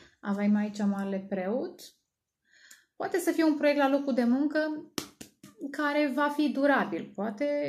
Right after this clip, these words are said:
da, renaștere. Aici sunteți voi, e Pluto, renaștere. Prin spiritualitate.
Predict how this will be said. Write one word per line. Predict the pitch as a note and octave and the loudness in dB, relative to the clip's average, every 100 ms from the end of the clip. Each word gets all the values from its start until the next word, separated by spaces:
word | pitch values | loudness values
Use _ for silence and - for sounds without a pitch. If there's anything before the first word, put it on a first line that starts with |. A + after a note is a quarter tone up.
| C#4 C#4 - - - - - _ _ _ F#3+ | -4 -8 -16 -4 -2 -2 -6 _ _ _ -6
da, | F3+ E3+ - G#3+ | -4 -4 -6 -8
renaștere. | G3+ F#3 G3+ G3+ - G3 F3+ F3 F#3+ - | -6 -4 -4 -4 -8 -12 -12 -12 -16 -10
Aici | G#3 G#3 | -4 -4
sunteți | G#3 G3+ G3+ G3+ F3+ - | -4 -4 -2 -2 -4 -6
voi, | G3+ F#3 | -6 -6
e | G3 | -8
Pluto, | - A3+ G#3 F#3 | -8 -8 -6 -10
renaștere. | E3+ F3 F#3 F#3 - G3+ - - _ _ _ _ _ _ | -10 -10 -10 -14 -16 -16 -16 -20 _ _ _ _ _ _
Prin | G#3+ G3+ | -2 0
spiritualitate. | G3+ A3 G#3 G3+ F#3+ F#3 F3 A3 G#3+ G#3 - - | 0 0 0 0 -2 -4 -6 -4 -4 -4 -10 -14